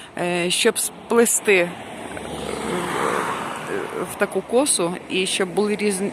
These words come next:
різні кольори. І так як в мене висаджений бордюр, е, з спірей, я все-таки вирішила осінню їх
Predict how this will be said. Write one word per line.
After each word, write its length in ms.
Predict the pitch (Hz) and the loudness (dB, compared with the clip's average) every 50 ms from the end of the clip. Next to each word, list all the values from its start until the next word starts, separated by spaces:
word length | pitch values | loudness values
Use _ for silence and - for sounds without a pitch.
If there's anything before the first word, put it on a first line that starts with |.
| - - - | -2 0 0
різні 360 | 185 196 226 214 196 214 196 | 2 2 2 2 2 0 0
кольори. 480 | - - 202 196 190 185 175 156 143 143 - - - - - - - - - - - - - - - - - - - - - - - - - - - | 2 4 6 6 6 6 6 4 4 0 -4 -8 -8 -8 -8 -8 -8 -6 -6 -6 -6 -6 -6 -6 -6 -6 -6 -6 -6 -6 -6 -6 -6 -8 -6 0 0
І 40 | 214 | 0
так 240 | 226 - 269 285 320 | 2 4 2 4 4
як 160 | 294 254 - | 2 2 2
в 40 | 247 | 4
мене 380 | 247 247 247 240 226 214 202 - - - | 4 6 6 4 4 2 0 -2 -4 -4
висаджений 720 | 185 196 233 240 240 - 220 208 190 220 214 208 208 196 | 2 4 4 4 4 4 2 2 2 2 2 2 2 4
бордюр, 480 | 190 208 220 208 202 214 240 220 208 | 4 4 2 4 2 4 4 4 4
е, 500 | - - - - - - 135 180 190 190 | 4 0 -2 -4 -2 0 2 4 4 4
з 420 | 180 - - - - - - - - | 6 6 6 6 6 4 4 4 4
спірей, 440 | - - 247 240 269 302 349 370 349 - - - - - - - - - - - - - - - - - - - - - - - - - - - - - - - - - - - - - - - - | 4 4 6 6 6 6 4 2 0 -2 -6 -8 -8 -8 -10 -10 -10 -10 -12 -12 -12 -12 -12 -12 -12 -12 -12 -12 -12 -12 -12 -12 -12 -12 -12 -12 -12 -10 -12 -12 -10 -10 -10 -10 -10 -10 -8 -4 -2
я 200 | 208 214 240 254 | 4 6 6 6
все-таки 420 | 247 - 294 254 - - - 240 | 8 6 4 4 4 4 2 4
вирішила 500 | 226 226 233 226 233 214 - 254 233 220 | 6 6 6 6 6 6 6 6 8 8
осінню 600 | 196 - 190 226 226 - - 220 196 196 185 185 | 8 8 8 8 10 8 6 6 6 6 6 6
їх 360 | 190 196 196 180 - - - | 6 6 4 4 2 0 -2